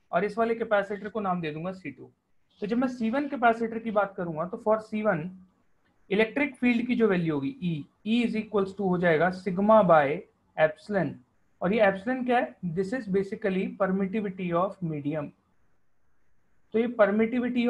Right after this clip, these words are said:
of medium है। अच्छा, permittivity जो of medium जो होती है वो epsilon equals to epsilon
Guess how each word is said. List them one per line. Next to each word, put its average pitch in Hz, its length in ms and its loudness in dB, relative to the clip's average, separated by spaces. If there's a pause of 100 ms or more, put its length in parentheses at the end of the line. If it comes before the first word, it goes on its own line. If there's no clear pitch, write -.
of 247 180 -6
medium 170 420 0
है। 123 160 -14 (1300)
अच्छा, 202 200 4 (160)
permittivity 254 680 4
जो 277 100 0 (180)
of 247 140 2 (120)
medium 233 360 2
जो 247 140 2
होती 190 260 0
है 170 100 2
वो 190 200 2 (220)
epsilon 214 480 -4
equals 190 500 -4
to 175 100 -4 (680)
epsilon 196 380 -2